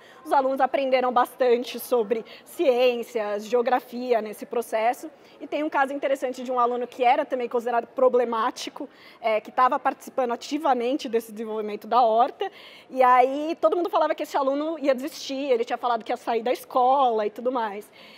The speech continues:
E aí a professora chegou pra ele e perguntou: "E aí, tá firme e forte então agora na escola, né?" Ele falou: "Tô, né? Porque alguém tem que tomar conta dos tomates."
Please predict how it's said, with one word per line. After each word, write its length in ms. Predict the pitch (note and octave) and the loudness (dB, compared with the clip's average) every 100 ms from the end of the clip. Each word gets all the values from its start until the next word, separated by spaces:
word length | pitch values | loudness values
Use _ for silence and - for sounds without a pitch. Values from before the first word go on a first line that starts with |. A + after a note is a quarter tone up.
| - | -2
E 80 | B3 | 2
aí 100 | B3+ | 2
a 60 | |
professora 420 | C4+ D4 D4+ D4+ C#4+ | 0 -4 -4 -4 -4
chegou 260 | D4+ C#4 | -4 -4
pra 200 | C#4+ C4 | -2 2
ele 180 | C4 D4+ | 4 4
e 40 | - | 2
perguntou: 520 | D4+ D4 A4 E4+ C#4 | 0 0 -2 0 2
"E 120 | D#4 | 2
aí, 400 | C5+ A#4 C4+ G#3+ G#3 | 6 6 6 -4 0
tá 140 | B3+ | 2
firme 300 | - E4 F#4 | 2 0 -2
e 40 | A4 | -2
forte 460 | G#4 D4 C4+ - | 2 4 2 0
então 320 | C#4 C#4+ C4+ A#3+ | -4 0 2 2
agora 320 | A#3 A#3+ A#3+ | 2 0 0
na 80 | A#3 | -4
escola, 520 | - B3+ A3 G#3 G3 | -2 0 0 -2 -6
né?" 220 | G#3 A#3 - - - | -8 -12 -16 -20 -4
Ele 140 | - C#4 | 2 4
falou: 240 | E4 D4 | 6 4
"Tô, 300 | D4 G#4 F#4 | 4 2 2
né? 180 | C#4 C4 | 2 0
Porque 140 | B3+ B3+ | 0 0
alguém 240 | A#3+ C#4+ | 2 0
tem 120 | E4 | -2
que 60 | - | -4
tomar 220 | D#4+ D#4+ | -2 -2
conta 260 | D#4+ D#4 - | -2 -2 -2
dos 180 | D#4 | -4
tomates." 960 | - F4 D#4+ A3 F#3 - A3+ - - | 0 2 2 -2 -4 -8 -10 -10 -16